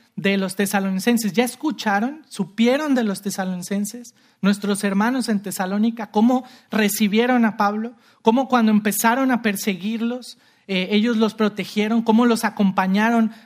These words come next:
hacia Berea, etcétera? ¿Cómo padecieron las acusaciones, en, eh, sobre todo a Jasón en su casa, etcétera? Ese es el testimonio que Pablo está dando aquí. Ese testimonio es una vez más la evidencia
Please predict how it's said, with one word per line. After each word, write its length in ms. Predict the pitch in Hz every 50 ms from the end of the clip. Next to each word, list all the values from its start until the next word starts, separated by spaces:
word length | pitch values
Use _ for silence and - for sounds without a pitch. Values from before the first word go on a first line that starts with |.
| _
hacia 280 | - 190 185 - 214 202
Berea, 520 | 185 185 185 190 202 208 214 226 220 220 - _
etcétera? 600 | - 190 190 - - 226 220 220 226 214 208 208 208
¿Cómo 240 | 220 220 240 240 240
padecieron 800 | 247 214 196 185 185 - - 226 226 233 226 226 226 220 208 - - - _
las 380 | - 190 190 190 185 180 - -
acusaciones, 1000 | - 190 196 - 208 202 - - 180 - - - 214 220 220 226 226 226 220 - 196
en, 240 | 175 170 165 160
eh, 200 | 202 175 160 156
sobre 280 | 151 - 185 170 180 175
todo 200 | - 214 214 214
a 80 | 214 196
Jasón 520 | - - 170 151 - - 208 214 220 214
en 100 | 208 190
su 160 | 190 196 -
casa, 360 | - - 208 208 202 - 214
etcétera? 600 | 190 190 - 220 208 208 226 220 226 233 240 240 _ _ _ _ _ _ _ _ _ _ -
Ese 280 | 240 233 269 262 -
es 140 | 247 202 -
el 140 | 226 202 196
testimonio 800 | - 196 196 - - 190 185 190 202 208 208 202 196 180 165 156 - _ _ _ _ -
que 380 | - 180 175 165 165 165 _ _ _
Pablo 320 | - 196 196 190 202 196 190
está 420 | 190 - - 190 175 170 165 - _ _ _ _ _
dando 380 | - 196 185 185 190 185 185
aquí. 380 | 190 180 - - 240 302 311 240 _ _ _ _ _
Ese 220 | - 190 - - 220
testimonio 540 | 226 220 202 202 - 185 196 214 220 220
es 100 | 202 208
una 180 | 220 214 208 208
vez 220 | 208 208 202 190
más 260 | 196 202 208 208 - - - - _ -
la 140 | 185 180 185
evidencia 800 | 185 180 180 165 185 202 220 233 226 220 - 185 170 156 151